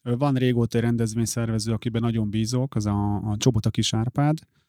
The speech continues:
Őt is szívesen egyébként ajánlom. És, ö, őt kerestem meg, hogy keressek egy olyan helyszínt, ahol ilyen harminc-ötven ember az általam, ö, kívánt minőségbe. Tehát, hogy egy olyan helyszín, amit, hát,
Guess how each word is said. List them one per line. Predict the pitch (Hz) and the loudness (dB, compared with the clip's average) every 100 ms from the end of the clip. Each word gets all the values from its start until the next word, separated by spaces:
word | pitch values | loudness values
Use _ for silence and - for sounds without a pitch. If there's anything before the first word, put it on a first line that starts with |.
| _ _ _ - | _ _ _ -6
Őt | 123 | -2
is | 117 | 0
szívesen | - 117 117 | 2 2 4
egyébként | 110 - 104 | 2 0 0
ajánlom. | 110 113 117 131 139 127 101 - | 2 4 4 2 0 -6 -12 -6
És, | 127 | 0
ö, | 131 131 160 | 2 2 2
őt | 156 | 0
kerestem | 135 120 - 123 | 0 0 0 2
meg, | 143 - | 2 0
hogy | 139 - | -2 0
keressek | 147 127 - 117 | 0 2 0 0
egy | 113 | 2
olyan | 120 110 | 2 2
helyszínt, | 113 143 143 143 127 | 2 2 2 0 -2
ahol | 123 | 0
ilyen | 117 113 | 2 2
harminc-ötven | 123 113 104 - 113 107 113 | 2 0 -2 -4 -4 -4 -2
ember | 127 127 120 117 117 - _ _ _ _ - | 0 2 2 0 -4 -12 _ _ _ _ -8
az | 127 | 0
általam, | 131 131 127 120 113 113 | 4 4 4 2 2 0
ö, | 113 110 110 - 175 | 0 0 -2 -6 -10
kívánt | - 123 117 110 113 | 0 0 2 0 0
minőségbe. | 120 117 - 117 107 110 | 2 2 0 -2 -2 0
Tehát, | 117 113 - _ _ _ _ - 143 | 0 -2 -8 _ _ _ _ -2 2
hogy | 151 | 4
egy | |
olyan | 165 131 | 4 4
helyszín, | 135 131 - | 4 2 2
amit, | 123 123 - - _ _ | 2 2 0 -16 _ _
hát, | - 131 | -4 -4